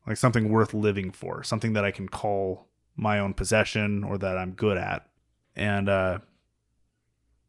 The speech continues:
that's crazy. That's, like, <laughs> to even entertain that kind of a notion or to put a deadline on your life like that. But I think that, like, that's also kind of the same mentality that some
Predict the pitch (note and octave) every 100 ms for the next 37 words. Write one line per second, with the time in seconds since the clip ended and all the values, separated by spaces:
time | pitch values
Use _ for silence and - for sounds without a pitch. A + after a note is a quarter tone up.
0 | _ _ - - - B2+ D#3 - - A2+
1 | C3 F#2+ E2 - _ _ - A#2+ - E3
2 | D3+ - G#3+ E3 - - - - F3 F#3
3 | E3+ D3 - - - - F3+ E3 D3 D#3
4 | D#3+ D3+ B2 - C3+ A#2 A2+ A#2+ C3+ -
5 | G#2+ G#2+ G#2+ B2+ A2 A#2 A#2 A#2+ G#2+ G2+
6 | G2 G2 G2+ A#2 - G2 - F#2+ - -
7 | _ _ - - - - _ - C3+ B2
8 | A#2+ - _ _ - C3 A#2+ C#3 C3 A#2
9 | A#2+ G#2+ B2 A#2 - A#2 A#2 A#2+ A2 A2
10 | - A#2+ G#2+ - A2+ A2 G#2 - G#2+ G#2+
11 | G#2 - - - - - - G#2 G2+ G2